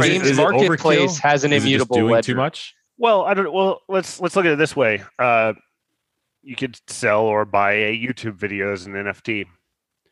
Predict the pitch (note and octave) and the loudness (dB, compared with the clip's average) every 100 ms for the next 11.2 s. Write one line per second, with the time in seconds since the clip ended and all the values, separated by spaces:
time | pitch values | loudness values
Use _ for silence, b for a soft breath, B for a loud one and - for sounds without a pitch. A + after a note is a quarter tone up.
0 | _ _ A2 A#2 B2 A2+ A2+ G#2+ G#2 G2+ | _ _ 0 2 2 0 -2 0 -2 -2
1 | G2 G2+ _ _ _ _ _ _ _ _ | -10 -20 _ _ _ _ _ _ _ _
2 | _ _ _ _ _ _ _ _ _ _ | _ _ _ _ _ _ _ _ _ _
3 | _ _ _ _ _ _ _ _ _ - | _ _ _ _ _ _ _ _ _ -10
4 | C2 F#2+ - G#2+ A#2 A2 A2 D#2 G#2 E2 | -4 -2 -2 0 4 4 2 0 -2 -2
5 | D#2 F#2+ - F#2 F2+ F#2 F2+ - F#2 - | -4 -6 -6 -4 -4 -2 -2 -2 -4 -4
6 | F2 D#2+ _ _ _ _ _ - - A#2 | -10 -18 _ _ _ _ _ -14 -6 -4
7 | C#3+ B2 D3+ G3 D3 D#3 - C3+ - C#3 | -2 0 0 0 -2 -2 -2 -2 0 -2
8 | C#3 C3 C3 B2+ A#2+ A#2 A#2 A#2+ A#2+ G#2+ | -2 -2 -2 -2 -2 -4 -4 -4 -6 -4
9 | A#2 B2 A#2 - A2 G#2 A2 A2 A2 G#2+ | 0 2 0 -4 -6 -2 0 0 -2 -2
10 | G#2+ A2+ G#2 A2+ A2 A2 A#2+ B2+ F3+ G#2 | -2 -4 -8 -10 -2 2 2 2 0 0
11 | - C#3 | 0 -4